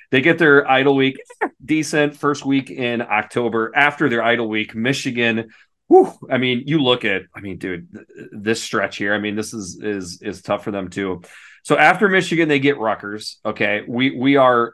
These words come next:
at the point here where we need wins. Okay, so you hope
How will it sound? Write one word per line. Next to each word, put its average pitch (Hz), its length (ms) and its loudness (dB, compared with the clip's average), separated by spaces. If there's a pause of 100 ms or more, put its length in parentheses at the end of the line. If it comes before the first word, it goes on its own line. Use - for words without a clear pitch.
at 127 180 2
the 123 80 -6
point 127 340 -6
here 113 200 0
where 101 280 -2
we 120 200 -4
need 123 160 -2
wins. 107 500 -6
Okay, 104 480 0
so - 120 -8
you 101 160 -4
hope - 340 2